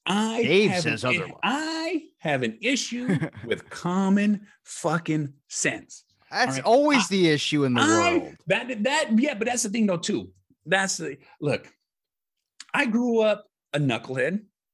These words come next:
Speaker 1: I became a knucklehead. I did crazy ass fucking shit.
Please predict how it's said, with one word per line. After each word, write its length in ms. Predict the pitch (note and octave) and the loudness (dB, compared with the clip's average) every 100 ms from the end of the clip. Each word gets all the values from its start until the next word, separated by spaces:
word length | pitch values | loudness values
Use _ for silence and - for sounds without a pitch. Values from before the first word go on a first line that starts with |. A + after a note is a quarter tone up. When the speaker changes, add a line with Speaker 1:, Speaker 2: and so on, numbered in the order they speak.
| _ _ | _ _
Speaker 1:
I 260 | D3+ D#3+ D#3 | -2 -2 -4
became 760 | D#3 - G3 A3 G3+ F3 C3+ - | -8 -8 -6 -4 -4 -4 -6 -6
a 40 | |
knucklehead. 440 | B2 B2 A#2 C3+ C3+ | -6 -6 -6 -6 -6
I 100 | D3 | -2
did 240 | D3+ D3 | -2 -4
crazy 540 | - D#3 F3 F#3 F#3+ F#3+ | -6 -6 -6 -8 -4 -4
ass 160 | F3+ | -6
fucking 300 | F#3+ F3 E3+ | -14 -12 -12
shit. 360 | C#3+ E3+ B2 | -6 -2 -2